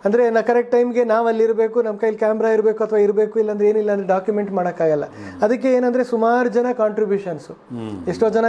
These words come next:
Speaker 1: ಈಗ ನನ್ನಂಗೆ ಪ್ಯಾಷನ್ ಇರೋರು ಫೋಟೋ ತೆಗೆದು ಅಪ್ಲೋಡ್ ಮಾಡಿ ಅದು ಇದು ಮಾಡಿ ನೋಟಿಫೈ ಮಾಡಿದಾಗ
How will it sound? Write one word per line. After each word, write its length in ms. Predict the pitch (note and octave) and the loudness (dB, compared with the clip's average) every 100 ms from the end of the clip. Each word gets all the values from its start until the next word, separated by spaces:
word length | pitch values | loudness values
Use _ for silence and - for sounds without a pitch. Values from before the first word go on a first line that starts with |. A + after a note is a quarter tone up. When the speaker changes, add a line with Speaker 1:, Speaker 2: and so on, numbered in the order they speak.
| A3+ | 2
Speaker 1:
ಈಗ 80 | G#3+ | 2
ನನ್ನಂಗೆ 360 | G#3 A3 A3 | 0 0 0
ಪ್ಯಾಷನ್ 380 | G#3+ G#3 G#3 G#3+ | 2 0 0 0
ಇರೋರು 260 | G#3 G#3 G3+ | 2 0 0
ಫೋಟೋ 240 | G3+ G3+ | 0 0
ತೆಗೆದು 420 | G3+ G3+ G#3 G#3+ - - - | 2 2 0 -2 -8 -8 -4
ಅಪ್ಲೋಡ್ 380 | F#3+ G#3+ G#3 G3 | 0 2 2 2
ಮಾಡಿ 220 | G3+ G3+ | 2 2
ಅದು 160 | G3 | 2
ಇದು 140 | G#3 G3+ | 2 2
ಮಾಡಿ 220 | G3+ G3+ | 2 2
ನೋಟಿಫೈ 380 | G3 G#3 G#3+ G3+ | 0 0 0 0
ಮಾಡಿದಾಗ 380 | G3 F3+ E3+ | 0 0 0